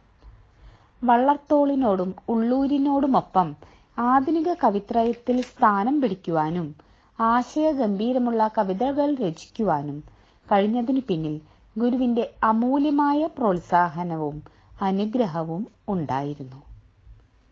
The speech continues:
ശേഷം ഭാഗം തുടരും.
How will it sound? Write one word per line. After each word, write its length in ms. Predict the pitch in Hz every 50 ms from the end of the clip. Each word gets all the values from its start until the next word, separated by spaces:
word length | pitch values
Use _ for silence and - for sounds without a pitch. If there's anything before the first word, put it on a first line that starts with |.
| _ _ _ _ _ _ _ _ - - - -
ശേഷം 520 | 220 185 185 175 - - 233 226 233 220
ഭാഗം 440 | 175 139 139 139 - - 175 254 381 - - _ _ _ _ _ _ _ _ -
തുടരും. 420 | 320 269 190 160 139 - - -